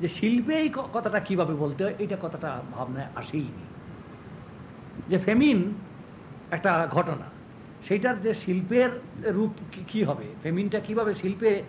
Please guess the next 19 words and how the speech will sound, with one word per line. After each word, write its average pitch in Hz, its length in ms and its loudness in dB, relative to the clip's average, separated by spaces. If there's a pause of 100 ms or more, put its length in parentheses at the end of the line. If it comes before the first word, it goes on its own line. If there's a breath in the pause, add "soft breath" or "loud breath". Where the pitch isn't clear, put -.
দেখানো 139 280 0
হবে, - 200 -8 (420 loud breath)
গানে 202 280 4
কীভাবে 208 340 2
দেখানো 143 340 -2
হবে, 135 200 -4
নাটকে 202 360 -4
কীভাবে 190 300 0
দেখানো 151 320 -2
হবে, 120 200 -10 (420 loud breath)
এই 254 180 4
চিন্তাটা 233 500 2
তখন 151 220 -2
আসেনি। 104 560 -8 (1200)
এই 202 100 8
চিন্তাটা 220 400 2
বহু 185 360 6
পরে 156 200 6
এসেছে, 120 340 -6